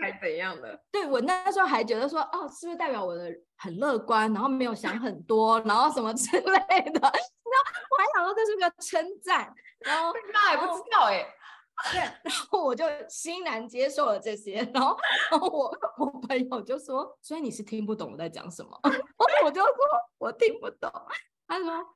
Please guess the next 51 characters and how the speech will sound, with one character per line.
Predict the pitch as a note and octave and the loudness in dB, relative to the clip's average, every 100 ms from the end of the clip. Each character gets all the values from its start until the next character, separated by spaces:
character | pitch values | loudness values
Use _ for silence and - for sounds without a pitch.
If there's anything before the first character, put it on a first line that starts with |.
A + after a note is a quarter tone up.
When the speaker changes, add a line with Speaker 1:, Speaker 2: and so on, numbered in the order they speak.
| _ | _
Speaker 2:
：“没 | B3 | -2
有 | B3 | 0
用 | G#3+ A#3+ | 0 0
的 | G#3 | -2
脑 | F3 C3 B2+ | -4 -10 -14
才 | E3+ E3 | -16 -14
是 | F3 | -14
长 | - - - | -14 -14 -16
那 | - | -18
样， | - - | -16 -14
<laughs> | - | -2
就 | C4 | -2
是 | - C4+ F#4+ G#4 F#4+ | 0 0 2 4 4
有 | D4 C#4 C4 | 6 4 4
用 | E4 F4 E4 | 0 0 2
的 | D4+ | 2
脑 | C#4 B3+ F#3+ - E5 | 2 2 0 -2 -8
是 | - F#4+ - | -4 -4 -2
皱 | F#4+ F4 C#4+ B3 | 4 6 6 4
褶， | - G3 G3 - A4+ | 0 -6 -6 -8 -2
有， | C#4+ A#3 - - | 0 0 -4 -12
就 | - F#4 | -6 -2
是 | G#4 D#4 | -2 -4
有， | - F#3+ - | -6 -8 -4
有 | A3 G3 | -2 -2
记 | - D4+ C4+ | -6 -6 -2
忆， | |
Speaker 1:
有 | C4 C4 | 0 0
使 | G#3+ | 0
用。 | |
Speaker 2:
就 | D#4+ | -4
是 | D#4+ | 0
有， | A3 - - | 0 -2 -6
有 | C4+ C4+ | -2 0
使 | E4 - A3 | 0 -4 -2
用 | C#4+ C4 | 0 0
的 | |
脑 | G#3+ F#3 D#3+ | 0 -2 -4
会， | C4+ | -4
Speaker 1:
有 | G3 | -6
使 | F3+ | -6
用。 | D#4 | -4
Speaker 2:
就 | F4 | -4
是 | |
你 | F4 D4 | -4 -4
使 | - - G3+ | -6 -8 -8
用 | A#3+ C4 | -4 -2
越 | C#4 A#3 | 0 -2
多， | A3 A3 | -4 -6
因 | F4+ | -4
为 | E4 | -6